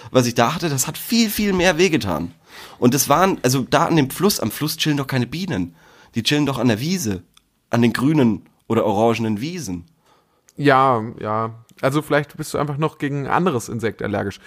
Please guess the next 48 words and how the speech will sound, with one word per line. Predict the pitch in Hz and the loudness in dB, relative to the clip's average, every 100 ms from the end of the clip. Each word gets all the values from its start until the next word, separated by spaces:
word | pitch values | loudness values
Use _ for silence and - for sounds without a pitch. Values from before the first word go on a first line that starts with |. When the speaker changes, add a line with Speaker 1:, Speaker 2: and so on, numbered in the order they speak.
| - - | -20 -2
Speaker 2:
Wurdest | 131 170 226 | 4 4 4
du | |
denn | 214 | 0
schon | 208 | 0
mal | 202 | -2
von | 190 | -2
der | 175 | -4
Biene | 165 180 175 | -2 -4 -4
gestochen? | - 170 175 | -6 -4 0
Weil | 151 - | -2 0
ich | 202 - | -4 2
wurde | 156 202 185 | 4 4 0
zum | - 214 262 | -4 -4 -4
Glück, | 214 196 247 - | -4 -4 -2 0
muss | 117 - | 0 -2
ich | 107 | -4
sagen, | - 107 110 | 0 2 2
noch | 117 - | -2 0
nie | 170 | -2
von | 208 151 | 0 0
der | 127 | 2
Wespe | 131 - 147 | 0 -2 -2
oder | 135 160 | 2 4
einer | 139 | 2
Biene, | - 139 135 120 - | 0 0 2 2 2
ähm, | 113 113 113 | 2 0 0
Speaker 1:
Doch, | 113 | 2
Speaker 2:
gestochen. | 113 127 92 | 2 0 -2
Speaker 1:
doch, | 101 113 - - - | -2 -2 -4 -16 -6
doch | 104 | -6
schon. | - 98 87 87 _ _ | -4 -8 -8 -10 _ _
Also | - 107 | -4 0
es | 131 139 | 0 0
ist | 139 | -4
jetzt | 127 131 | -4 -2
ein | |
bisschen | 131 135 127 | -2 0 2
länger | 127 | 2
her, | 113 123 160 | 0 2 2
aber | 117 117 | 4 2
zum | - 120 | 0 -2
Beispiel | 117 110 | -2 -4
der | 104 | -4
Klassiker | 113 127 113 120 | -4 -6 -4 -4
irgendwie, | 107 110 107 110 110 | -2 -2 -2 -2 -2
du, | 98 69 | -4 -10
du | - 101 | -8 -4
liegst, | 107 - - | -2 -4 -8